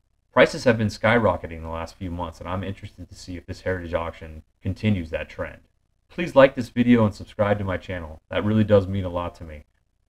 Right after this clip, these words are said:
Also, check me out on Instagram at I Like Collectibles. If you have any questions, please feel free to comment or leave me a message personally.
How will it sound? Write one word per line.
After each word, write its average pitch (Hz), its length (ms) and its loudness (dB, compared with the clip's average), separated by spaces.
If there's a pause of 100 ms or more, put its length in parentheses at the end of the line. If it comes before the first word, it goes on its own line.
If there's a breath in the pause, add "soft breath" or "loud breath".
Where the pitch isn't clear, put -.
(160)
Also, 160 240 6
check 151 240 -2
me 123 80 2
out 120 140 0
on 104 80 0
Instagram 85 580 -6
at 85 180 -6
I 98 120 0
Like 107 340 4
Collectibles. 87 680 -2 (380)
If 113 140 -8
you 131 80 4
have 156 140 8
any 139 100 -2
questions, 120 460 0 (100)
please 131 220 0
feel 113 180 -4
free 113 160 -4
to 98 80 -4
comment 98 480 -4
or 98 80 -4
leave 107 220 -2
me 107 140 2
a 98 40 -4
message 92 480 -4 (160)
personally. 82 460 -6